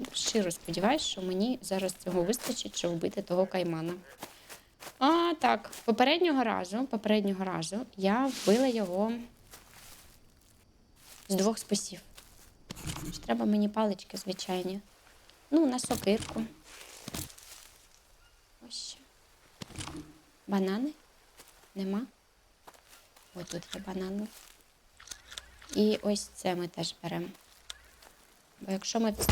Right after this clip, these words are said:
наступимо на ската, хоча я не думаю, що ми прям на нього наступимо, але якщо наступимо, то в нас буде захист.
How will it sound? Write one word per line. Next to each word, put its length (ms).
наступимо 580
на 140
ската, 400
хоча 160
я 100
не 140
думаю, 360
що 180
ми 80
прям 240
на 80
нього 260
наступимо, 600
але 280
якщо 300
наступимо, 560
то 120
в 40
нас 240
буде 220
захист. 380